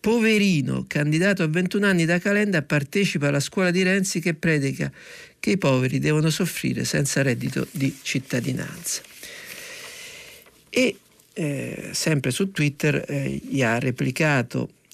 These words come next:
poco dopo il, il giovane che si chiama Rompan Pastore, ha ventuno anni, e ha risposto in questo modo:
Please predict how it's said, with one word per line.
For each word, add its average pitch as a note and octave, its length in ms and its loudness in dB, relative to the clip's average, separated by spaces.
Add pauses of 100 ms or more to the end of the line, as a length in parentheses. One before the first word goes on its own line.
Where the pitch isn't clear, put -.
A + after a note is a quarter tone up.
(180)
poco C3+ 360 0
dopo B2+ 560 0
il, C3 420 -2
il B2+ 220 -4
giovane C#3+ 480 2
che B2 100 -4
si - 160 -4
chiama B2 400 -2 (120)
Rompan C3+ 540 2
Pastore, E3 420 2
ha - 40 4
ventuno D3 440 0
anni, C3 360 0 (1160)
e G3+ 320 0
ha D3+ 100 0
risposto C#3+ 520 -2
in C#3 60 -2
questo - 340 -4
modo: - 380 -6